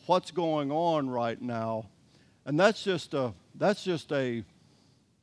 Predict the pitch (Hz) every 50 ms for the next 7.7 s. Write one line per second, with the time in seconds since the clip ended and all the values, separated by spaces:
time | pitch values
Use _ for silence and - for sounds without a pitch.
0 | _ _ _ _ _ _ _ _ _ _ _ _ _ _ _ _ _ _ _ _
1 | _ _ _ _ _ - 135 135 127 127 - - - - - - 220 240 240 226
2 | 190 - 156 147 143 131 117 107 98 98 - - - - - - - _ _ _
3 | _ _ _ _ _ _ 156 147 139 135 120 104 113 151 165 165 165 165 - -
4 | - - _ _ _ _ - _ _ _ _ _ _ - 175 175 170 170 160 -
5 | - 170 180 185 180 - 185 175 175 151 139 190 202 180 - - - - - _
6 | _ _ _ _ _ _ _ _ _ _ - - - - 175 208 233 214 - -
7 | - 180 175 202 247 262 247 196 143 - - - -